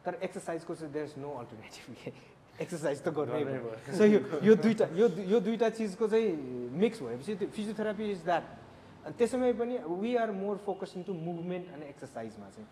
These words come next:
Speaker 1: रिलिजेसहरू पनि छ, जरुरी छ। It's not like कि exercise मात्रै exercise रिलिज पनि जरुरी छ, तर we are focusing more on exercise spectrum, जसले गर्दाखेरि चाहिँ overall, अ, physical एबिलिटी चाहिँ जुन हुन्छ, त्यो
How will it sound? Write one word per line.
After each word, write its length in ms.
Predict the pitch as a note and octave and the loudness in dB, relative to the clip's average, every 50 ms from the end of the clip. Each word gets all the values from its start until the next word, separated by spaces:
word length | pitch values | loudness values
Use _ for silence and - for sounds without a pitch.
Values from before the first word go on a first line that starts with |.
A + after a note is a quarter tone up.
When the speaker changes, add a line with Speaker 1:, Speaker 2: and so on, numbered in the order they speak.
| - - - - B2 | -20 -20 -16 -8 -4
Speaker 1:
रिलिजेसहरू 680 | D#3 F#3 G3+ B3+ B3 A#3 C#4 B3 G3+ E3 B2+ C3+ D3+ | -2 0 0 0 0 0 -2 -2 -2 -2 -2 -2 -2
पनि 220 | F3+ A#3+ C4+ C#4 | -2 -2 -4 -4
छ, 120 | - - - | -8 -10 -12
जरुरी 460 | - G#2 E3 F3+ F#3+ G#3+ G#3 G#3+ G3 | -8 -4 -2 0 0 0 -2 -4 -6
छ। 100 | - - | -6 -6
It's 240 | B2+ C#3 C3 - F3+ | -8 -8 -8 -6 -4
not 160 | F#3+ F#3+ F#3 | -4 -2 -2
like 320 | F#3 F3+ F#3 F3+ F3+ - | -2 -2 -2 -2 -4 -6
कि 160 | A3 A#3 A3 | -8 -8 -8
exercise 460 | E3 F3 E3+ - F3 - F3+ F3+ F3 F3+ | -8 -10 -10 -12 -10 -10 -10 -10 -10 -12
मात्रै 320 | F3 E3+ - F#3 F#3 F#3 | -12 -14 -12 -10 -10 -10
exercise 320 | D#3+ E3 E3 E3+ D#3+ - - - - - - - - - - - - - - - - - - - A#2+ | -8 -6 -6 -6 -6 -6 -8 -14 -20 -20 -20 -20 -20 -20 -20 -20 -20 -20 -20 -20 -20 -20 -18 -10 -6
रिलिज 260 | C3 D#3+ F3 F#3 E3 | -4 -2 -2 -2 -2
पनि 160 | F#3 G3 F#3+ | -2 -4 -4
जरुरी 360 | F3+ C#3 C3 B2 A#2+ A2+ G#2+ | -2 -2 -4 -4 -4 -6 -8
छ, 80 | - B2+ B2 - - - - - - | -8 -10 -10 -12 -14 -20 -18 -8 -2
तर 200 | F3 E3+ F3+ E3 D3 | 0 2 2 2 2
we 140 | C3 C#3+ E3+ | 0 0 -2
are 160 | F#3 E3+ E3 | -2 -2 -4
focusing 400 | - F3 D#3+ - D#3+ - E3 D3+ D3 C#3+ | -6 -8 -10 -10 -10 -12 -12 -12 -10 -10
more 120 | C#3+ C#3+ | -10 -10
on 140 | C3+ C#3 D3 D3 - | -10 -10 -12 -12 -14
exercise 420 | C#3 B2+ - C3+ B2+ B2+ A#2 A#2 A2+ - - | -16 -16 -14 -14 -12 -10 -12 -12 -12 -14 -14
spectrum, 400 | - A2 - - A2 G#2 A2+ G#2+ | -14 -14 -12 -12 -12 -12 -10 -10
जसले 280 | B2+ B2 - C3+ C3+ | -12 -10 -8 -8 -6
गर्दाखेरि 380 | B2+ C3 A#2+ B2 B2 A#2+ B2 A#2+ | -6 -6 -6 -6 -8 -8 -8 -8
चाहिँ 180 | B2+ C3+ B2 - | -8 -10 -12 -10
overall, 460 | C3+ C#3 C3 C3+ C#3 C#3 C3+ C3+ C3 C3+ - - - - - - - | -8 -6 -6 -4 -4 -4 -4 -4 -6 -8 -12 -20 -20 -20 -20 -20 -20
अ, 280 | F#2+ G2 G2 F#2+ G2 G2 | -18 -16 -16 -14 -16 -12
physical 420 | - - F3 D3+ D#3+ E3+ E3 D3+ D3+ - - - - - D3+ | -8 -8 -6 -6 -6 -8 -8 -8 -10 -12 -18 -20 -12 -6 -6
एबिलिटी 380 | D3+ C#3+ C3+ C3 B2+ B2+ B2+ | -4 -4 -4 -6 -6 -6 -8
चाहिँ 180 | A#2 A#2+ A2+ G#2+ | -10 -10 -10 -10
जुन 80 | A2 G#2+ | -10 -12
हुन्छ, 300 | G2+ F#2+ F#2+ A2 - - | -12 -14 -16 -16 -12 -8
त्यो 240 | D3+ D3 C#3+ B2 | -8 -6 -6 -8